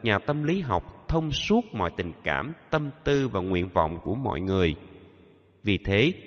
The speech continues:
giáo pháp của Ngài dạy toàn là đạo đức làm người. Vì dạy đạo đức làm người, nên nói về tâm lý của con người rất là sâu sắc. Một, dạy người cư sĩ không làm nghề nghiệp ác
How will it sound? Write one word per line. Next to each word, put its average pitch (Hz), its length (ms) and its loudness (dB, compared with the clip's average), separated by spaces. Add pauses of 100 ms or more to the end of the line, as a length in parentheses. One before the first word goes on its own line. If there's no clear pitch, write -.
(300)
giáo 151 120 2
pháp 185 280 -4
của 135 100 -2
Ngài 104 360 0 (320)
dạy 90 300 2 (140)
toàn 107 340 2
là 98 200 -2
đạo 87 300 -4
đức 165 200 -8
làm 98 280 -6
người. 95 280 4 (840)
Vì 127 160 2
dạy 104 220 0
đạo 104 160 2
đức 165 200 -4
làm 104 240 -2
người, 98 260 4 (420)
nên 123 240 0
nói 117 240 0
về 139 220 0
tâm 123 220 -2
lý 127 260 2
của 131 220 -6
con 120 200 -4
người 95 280 0 (300)
rất - 300 0
là 98 160 2
sâu 123 300 -4
sắc. - 260 -4 (1040)
Một, 95 360 2 (680)
dạy 110 160 2
người 113 180 2
cư 160 200 2
sĩ 110 480 2 (380)
không 147 200 0
làm 95 220 2
nghề 95 180 2
nghiệp 85 240 0 (120)
ác 170 260 4